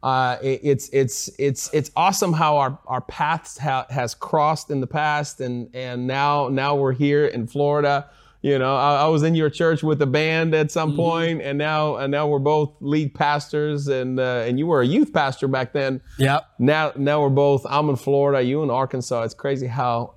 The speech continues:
Speaker 1: uh, how God does things.
Speaker 2: Yeah.
Speaker 1: And, and go ahead.
Speaker 2: Well, <clears throat> you know, I met you in Hardy Avenue.
Speaker 1: Yes.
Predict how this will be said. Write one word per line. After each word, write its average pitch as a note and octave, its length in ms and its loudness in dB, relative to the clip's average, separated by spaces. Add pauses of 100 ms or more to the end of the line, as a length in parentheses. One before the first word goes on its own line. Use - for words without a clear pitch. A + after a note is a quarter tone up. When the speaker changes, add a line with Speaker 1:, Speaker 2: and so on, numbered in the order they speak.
Speaker 1:
uh, G#2 180 -8
how A#2 180 -2
God A2+ 500 2
does A2+ 280 2
things. G#2+ 440 -6
Speaker 2:
Yeah. C#3 280 4 (200)
Speaker 1:
And, G#2 220 -16
and - 580 -8 (360)
go B2+ 140 4
ahead. A#2 180 0 (180)
Speaker 2:
Well, E3+ 380 4
<clears throat> - 80 -2
you F#3 380 4
know, D#3 280 2
I D#3+ 100 4
met G3 200 2
you G3 80 2
in D#3 60 4
Hardy D#3+ 240 4
Avenue. C3+ 480 2
Speaker 1:
Yes. B2+ 340 4